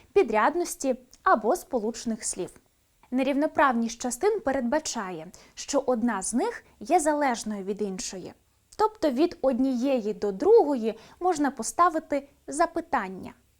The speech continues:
За значенням складнопідрядні речення поділяються на три основні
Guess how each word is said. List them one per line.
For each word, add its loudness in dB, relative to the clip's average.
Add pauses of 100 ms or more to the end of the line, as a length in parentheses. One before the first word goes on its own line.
(300)
За 2
значенням 2
складнопідрядні 2
речення 2
поділяються 2
на 0 (100)
три 2 (120)
основні 0